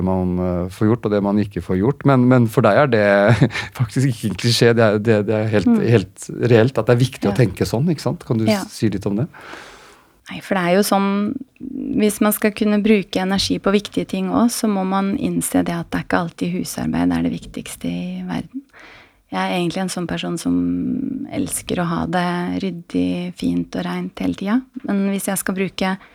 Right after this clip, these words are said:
Speaker 2: min energi på å ha det sånn hele tiden med tre små barn, så har ikke jeg energi eller, eh, rygg til noen ting annet. Så da må jeg bare godta at, eh, det er ikke nødvendig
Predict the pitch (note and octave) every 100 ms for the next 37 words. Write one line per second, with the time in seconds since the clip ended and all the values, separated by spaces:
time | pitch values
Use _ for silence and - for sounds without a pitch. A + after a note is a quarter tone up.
0 | _ _ - G#3 G3 F#3+ G3 - F#3+ F#3
1 | G3 F#3+ F3+ F#3 F#3+ F#3+ F#3+ F#3 F3 F#3
2 | F#3 F#3+ F#3+ G3 F#3+ F3+ F#3 G#3+ G#3 F#3
3 | E3+ - - - E3 - - - - -
4 | - F#3+ F#3 F3 E3+ E3+ D3+ - F#3+ G3
5 | G#3 G#3+ A3 - - G3+ G3 F#3+ F#3+ A#3+
6 | - - _ _ - G3+ F#3+ F3 - F#2
7 | D#2+ E2 F3+ - - - - - - _
8 | _ _ - G#3+ G3+ G3 F#3 F3+ F3+ F3+
9 | F#3 - - E3 - - - - - D3+
10 | - F#3 F#3 F3 E3+ E3 E3 F#3